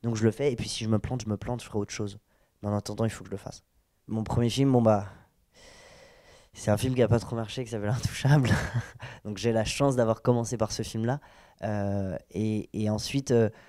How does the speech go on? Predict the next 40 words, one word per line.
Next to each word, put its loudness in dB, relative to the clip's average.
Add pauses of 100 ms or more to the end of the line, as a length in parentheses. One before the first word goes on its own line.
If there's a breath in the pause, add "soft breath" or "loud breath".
(180 loud breath)
comme 4
c'est 0
une -4
comédie, -4 (360 soft breath)
euh, -2
c'est -6
vrai 0
que -20
tous -8
les, -4 (120)
tous -10
les 2
rôles 0
après -2
qui -16
sont -6
arrivés, 0
ça -4
a -4
été -6
beaucoup -6
de -8
comédie. -2 (440 soft breath)
Euh, -2 (400)
et -4
moi 4
j'adore 2
la 4
comédie, -4
je, -6
je, -10 (120)
je -12
crache -8
pas -2
du -10
tout -12
dessus, -6
euh, 0
j'adore -4
ça. -2